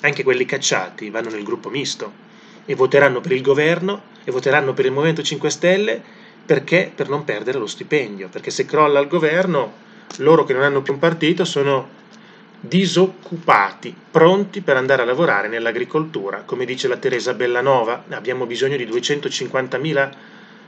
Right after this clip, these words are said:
persone nell'agricoltura, quindi i trombati dei Cinque Stelle potrebbero andare a lavorare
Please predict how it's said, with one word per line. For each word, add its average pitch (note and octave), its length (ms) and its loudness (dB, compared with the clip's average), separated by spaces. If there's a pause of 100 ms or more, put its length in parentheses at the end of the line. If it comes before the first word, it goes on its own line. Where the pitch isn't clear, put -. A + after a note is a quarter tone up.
(140)
persone F#3 580 2
nell'agricoltura, C3 840 -2
quindi A2 420 -4 (100)
i C#3 140 -10
trombati C#3+ 640 2
dei A#2+ 140 -2
Cinque D3+ 320 -4
Stelle A#3 380 -4
potrebbero C3+ 440 -4
andare A2 280 -4
a B2+ 40 -4
lavorare G#2 480 -6